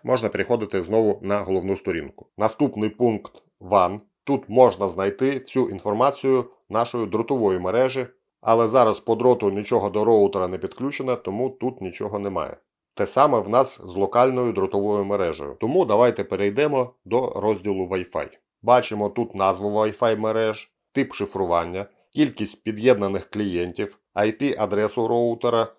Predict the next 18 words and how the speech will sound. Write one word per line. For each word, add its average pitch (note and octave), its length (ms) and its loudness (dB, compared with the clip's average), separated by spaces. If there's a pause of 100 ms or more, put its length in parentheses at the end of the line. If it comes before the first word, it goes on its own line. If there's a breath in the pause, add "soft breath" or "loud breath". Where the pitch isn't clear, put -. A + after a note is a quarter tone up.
(120)
mac G2+ 360 4
адресу A2+ 640 2 (480)
та C3 120 2
канали C#3 420 2
Wi-Fi A2 420 4
мереж. G2 500 -4
Крім B2+ 340 2
двох B2 380 4
основних G#2+ 640 -2
мереж A2+ 540 -2 (180)
в F#2+ 160 -14
діапазоні G#2+ 560 0
два G2+ 240 2
і A2 120 -6
чотири G#2+ 400 -4
і G#2+ 200 -6
п'ять G#2 220 0
гігагерц, G2+ 640 -6